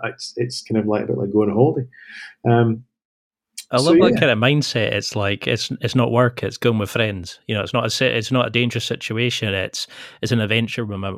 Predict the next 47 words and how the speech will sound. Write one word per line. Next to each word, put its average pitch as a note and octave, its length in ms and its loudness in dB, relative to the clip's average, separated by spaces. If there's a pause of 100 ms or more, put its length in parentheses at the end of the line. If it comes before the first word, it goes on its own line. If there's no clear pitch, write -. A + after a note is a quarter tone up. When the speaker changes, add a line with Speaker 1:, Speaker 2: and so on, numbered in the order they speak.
Speaker 2:
with A2+ 140 -2
my G2 100 -4
friends. G2 640 -4
You A2 80 -4
know, G#2 100 -4
I G#2 80 -4
get A2 160 2
Speaker 1:
Yeah. E3+ 160 6
Speaker 2:
to B2 80 -4
go A2+ 140 0
and A2 100 -2
enjoy A2 480 0
this. G2 360 -2
It's - 200 -10
not A2+ 300 0 (320)
like, G#2+ 220 2
"Oh A#2+ 120 2
God, G#2+ 200 2
I'm G#2+ 60 2
going G#2 100 2
in G2 80 2
a F#2 40 -2
scary G#2 280 0
situation." G#2 640 -6
It's, - 240 -10 (440)
"Hey, G3 300 2
I A2+ 80 -2
get A2 220 0
to - 80 0
go A2+ 100 4
and A2+ 100 2
have A2+ 160 2
a A2 120 2
great A#2+ 240 0
laugh A#2 340 2
and A2+ 120 -4
explore B2+ 420 -2
some C3 140 -2
st-, - 280 -8
some B2 220 -2
caves C#3 320 -2
with B2 80 2
my A#2+ 100 4
friends." D3 500 0
You B2 60 -2
know, C#3 160 -2
it's - 160 -12